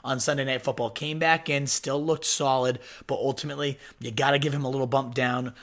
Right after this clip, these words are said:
when his weapons are gonna be weaker than they have. Does Deshaun Watson belong in that top three tier?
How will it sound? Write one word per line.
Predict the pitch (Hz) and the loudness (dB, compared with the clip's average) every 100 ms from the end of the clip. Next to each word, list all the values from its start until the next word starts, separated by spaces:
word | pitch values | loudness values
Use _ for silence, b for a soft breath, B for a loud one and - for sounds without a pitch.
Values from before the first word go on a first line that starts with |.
| B | B
when | 123 | -6
his | 117 | -4
weapons | 107 127 - 127 | 0 0 0 -6
are | 120 | -4
gonna | 127 110 | -4 -4
be | 113 | -4
weaker | 107 131 - | -2 -4 -2
than | 117 113 | -4 -2
they | 110 | -2
have. | 107 110 107 B B B | -2 -4 -6 B B B
Does | 127 | -2
Deshaun | 143 - 202 190 | 2 4 4 4
Watson | 160 180 190 185 151 | 6 6 6 2 4
belong | 147 135 143 160 160 | 2 4 2 4 2
in | 151 | 0
that | 131 113 | -2 -2
top | - 151 - | -2 0 0
three | - - 147 160 | -6 -4 -2 -2
tier? | 139 - 170 175 175 | -4 -6 -2 0 -2